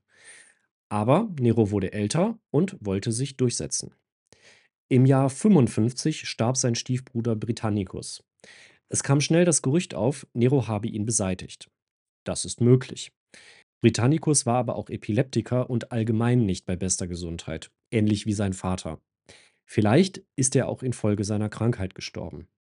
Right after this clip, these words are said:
Weitaus weniger strittig ist dann der Tod von Neros Mutter Agrippina im Jahr neunundfünfzig. Agrippina hatte zunehmend die Kontrolle über ihren Sohn verloren und war mit dem, was er als Kaiser tat,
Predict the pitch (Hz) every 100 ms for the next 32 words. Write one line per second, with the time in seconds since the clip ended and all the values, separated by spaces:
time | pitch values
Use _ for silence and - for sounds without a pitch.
0 | _ _ 113 110 - 104 98 95 98 135
1 | 202 113 - - 123 160 165 - - 107
2 | - 117 101 127 139 120 - 131 - -
3 | 117 117 104 107 117 - 110 107 117 113
4 | 98 110 - 131 131 131 120 110 104 107
5 | 101 101 101 - 110 110 - - - -
6 | - _ _ - - - - _ _ _
7 | 131 - 135 - 175 143 143 135 156 143
8 | 127 120 - 104 156 147 110 104 98 104
9 | 107 107 - 113 107 123 156 113 113 110
10 | 104 117 127 123 110 101 98 - 110 104
11 | 98 - 113 131